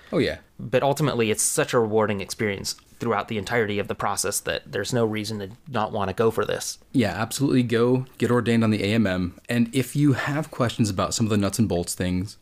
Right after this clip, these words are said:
Speaker 1: you can reach out to the A M M for guidance on that. They have resources that cover all of the states,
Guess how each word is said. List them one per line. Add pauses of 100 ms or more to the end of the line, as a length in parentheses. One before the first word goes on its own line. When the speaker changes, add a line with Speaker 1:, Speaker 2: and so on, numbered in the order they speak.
Speaker 1:
you
can
reach
out
to
the
A
M
M (240)
for
guidance
on
that.
They
have
resources
that
cover
all
of
the
states,